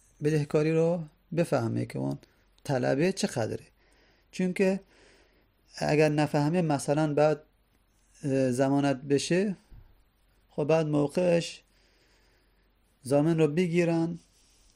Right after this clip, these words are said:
خب ضامن میگه: "من، اه،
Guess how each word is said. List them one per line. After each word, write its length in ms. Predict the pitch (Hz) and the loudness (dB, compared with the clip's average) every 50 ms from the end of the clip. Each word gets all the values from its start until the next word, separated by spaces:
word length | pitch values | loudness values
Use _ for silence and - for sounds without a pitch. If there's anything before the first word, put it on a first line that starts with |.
| _ _ _ _ _ - _ _ _ | _ _ _ _ _ -20 _ _ _
خب 140 | _ - 147 | _ -2 -2
ضامن 340 | 131 131 151 151 151 165 165 | 0 2 0 2 2 0 0
میگه: 260 | 160 156 156 156 165 | 0 0 0 0 0
"من، 440 | 156 151 156 156 156 151 151 151 147 | 2 2 2 2 2 0 0 -2 -2
اه، 680 | 143 - - - - - - - - - - - - - | -2 -2 -4 -6 -6 -10 -12 -14 -16 -16 -16 -18 -18 -18